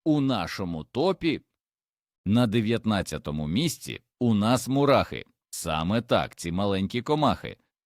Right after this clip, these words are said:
Недооцінювати їхній колективний розум — це велика помилка. Окремо взята мураха інтелектом не вражає,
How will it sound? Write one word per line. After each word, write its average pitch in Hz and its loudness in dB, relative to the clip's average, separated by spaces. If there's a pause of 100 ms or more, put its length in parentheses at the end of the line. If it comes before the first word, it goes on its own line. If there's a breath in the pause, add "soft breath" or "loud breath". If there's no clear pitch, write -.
Недооцінювати 107 2
їхній 101 -2
колективний 78 -2
розум — 131 2 (220)
це 104 0
велика 85 -2
помилка. 60 -6 (360)
Окремо 117 2
взята 85 -4
мураха 92 0
інтелектом 73 -4
не 73 -4
вражає, 107 0